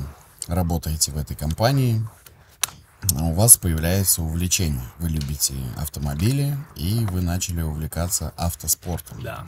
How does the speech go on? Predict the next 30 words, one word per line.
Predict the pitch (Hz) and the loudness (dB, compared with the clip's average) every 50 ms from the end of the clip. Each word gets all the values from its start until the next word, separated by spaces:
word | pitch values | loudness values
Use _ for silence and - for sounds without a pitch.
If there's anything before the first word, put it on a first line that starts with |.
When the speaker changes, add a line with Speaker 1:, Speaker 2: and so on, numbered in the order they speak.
| - | -6
Speaker 1:
И | - 76 78 82 | -2 0 0 2
это | 98 117 - 110 104 101 98 98 98 98 95 95 95 92 92 90 90 87 - - | 2 0 0 0 0 2 2 2 2 2 2 2 2 2 2 0 -2 -2 -4 -2
одна | - 92 82 87 87 90 95 101 | -2 -2 0 0 0 2 2 2
из | 104 101 95 - | 2 2 2 0
таких | - - 80 - - 98 95 - - - - - - | 0 -2 -6 -4 -4 -4 -4 -4 -6 -10 -12 -8 -2
тоже | 98 95 92 92 92 | 0 0 2 2 0
очень, | 87 87 90 87 - - 92 90 87 85 | 0 0 0 -2 -2 -2 0 2 2 2
э, | 85 85 85 87 85 85 90 87 - - - - - - - - - - - - - | 2 0 -2 0 0 -2 -4 -6 -10 -20 -20 -20 -20 -20 -20 -20 -20 -20 -20 -16 -8
э, | - 78 78 78 80 | -4 -4 -2 0 0
значимых | - - 98 104 117 117 - 107 98 98 92 - - | 2 4 6 6 6 6 6 4 4 2 2 2 2
и | 92 | 2
значительных, | 87 98 98 98 - 127 113 - - 80 71 69 69 - - - - - - - - - - - - - | 4 4 4 4 4 4 4 2 2 0 -2 -4 -4 -8 -12 -18 -20 -20 -20 -20 -20 -20 -20 -20 -20 -12
э, | - 76 76 76 73 73 69 69 69 69 71 69 71 73 - | -6 -4 -2 -2 0 -2 -2 -4 -6 -6 -6 -6 -6 -4 -2
этапов | - 95 - 113 - - - 78 - | 0 4 4 4 4 4 0 -6 -4
вашей | 85 82 73 - 85 85 | -2 0 0 0 2 2
жизни. | 104 135 147 139 107 82 73 - - - 73 | 2 4 2 2 2 0 -2 -4 -8 -8 -8
Вот. | 76 78 76 71 - - - | -8 -6 -6 -8 -8 -10 -8
Интересно | - 78 80 - - - 107 127 - - 92 | -4 -2 -2 0 0 2 4 4 4 4 2
было | 80 85 101 101 | 0 0 0 -2
бы | 90 87 76 | -2 -4 -6
послушать, | - 80 80 - - 98 107 110 - 95 85 - - - | -4 -2 -2 -2 -2 -2 -4 -4 -4 -4 -4 -6 -4 -4
э, | 76 76 76 76 76 73 76 76 76 76 73 73 71 67 64 | -2 -2 -2 -2 -2 -2 -4 -4 -4 -4 -6 -6 -6 -8 -6
вы | 73 85 104 | -2 0 0
же | 85 90 | 0 0
участвовали | 90 82 - 110 117 - - 95 90 87 87 85 85 85 82 82 82 82 82 82 82 | -2 0 0 2 2 2 0 0 -2 -2 -2 0 0 0 0 0 -2 -2 -4 -4 -6
в | 90 | -4
гонках | 92 120 135 117 82 - - - - | -2 2 2 2 2 0 -4 -6 -4
Speaker 2:
Ну | 113 113 | -2 -2
вот, | 113 104 | 0 0
Speaker 1:
даже, | 76 65 - - | -2 -4 -4 -6